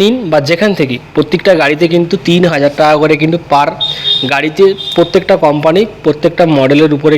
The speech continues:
কিন্তু রেট বেড়ে গেছে। তো ডাবল লাইটের দুটো কালার রয়েছে, দেখতে পাচ্ছেন, দুটো মডেল রয়েছে। এটা হচ্ছে সি গ্রিন এবং ইয়েলো কালারের উপরে করা হয়েছে।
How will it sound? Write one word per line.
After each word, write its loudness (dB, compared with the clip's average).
কিন্তু -2
রেট 2
বেড়ে 0
গেছে। -6
তো -2
ডাবল 4
লাইটের 2
দুটো 2
কালার 2
রয়েছে, 0
দেখতে 0
পাচ্ছেন, 0
দুটো 0
মডেল 2
রয়েছে। 2
এটা 0
হচ্ছে -4
সি -2
গ্রিন 4
এবং 4
ইয়েলো 4
কালারের 2
উপরে 2
করা 0
হয়েছে। -2